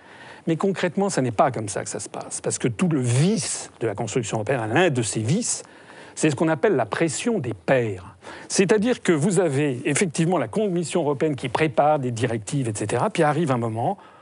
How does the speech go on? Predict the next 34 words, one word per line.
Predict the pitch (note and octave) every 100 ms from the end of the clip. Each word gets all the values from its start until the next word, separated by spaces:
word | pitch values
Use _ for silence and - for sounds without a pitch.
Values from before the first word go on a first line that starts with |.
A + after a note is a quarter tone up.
| - -
vous | C3
avez | F3+
le |
président | - D#3 E3
de |
la | B2+
République | B2+ C#3+ E3 C#3
qui | -
arrive, | G2 G2 B2+ A3+
et | E3+
puis | C3 C3+
les | A#2
chefs | - C3
d'État | C3 A#2
et |
de | A2+
gouvernement | A2 G#2 A2 G3
qui | F#3+ C3
se | -
réunissent, | A#2 A2 A2 A2+ G#3+ C4 - - - -
et | C3+
ils | E3 D#3
ont | C4 - - - - - -
un | -
paquet | D#3+ F#3
comme | C#3 B3 G3
ça | C4+ B3+
de | D3
directives | C3 C3+ B3 F3
à | C#3
approuver. | B2+ D3+ C3+ C3+ G#2+ - _ _ - - - - - -
Vous | A3+
pouvez, | - C4 C#4+ C#4 -
sur | - G#3+